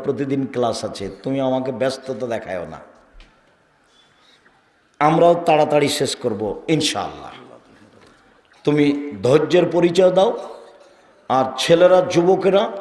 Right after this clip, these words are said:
আমাকে প্রয়োজন দেখায়ও না, অল্প সময় থামো, তাড়াতাড়ি শেষ হয়ে যাবে। বলো তো, এখন যেটা বললাম সেটা কি?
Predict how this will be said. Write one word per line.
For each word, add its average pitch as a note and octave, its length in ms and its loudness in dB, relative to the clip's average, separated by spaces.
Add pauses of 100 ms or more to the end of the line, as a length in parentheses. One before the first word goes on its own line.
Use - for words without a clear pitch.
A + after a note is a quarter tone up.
(840)
আমাকে D3+ 400 0 (120)
প্রয়োজন D3 480 4
দেখায়ও G#2+ 380 -2
না, D2+ 160 -14 (1900)
অল্প B3 480 4
সময় F3+ 340 2 (140)
থামো, F3 500 -2 (960)
তাড়াতাড়ি C#3+ 480 0
শেষ A2+ 340 -4
হয়ে G2 180 -4
যাবে। F2 260 -8 (1200)
বলো D#3 260 4
তো, E3+ 180 4 (120)
এখন D#3 400 2
যেটা E3 220 2
বললাম D#3 380 2
সেটা D3+ 300 0
কি? C#3+ 280 -4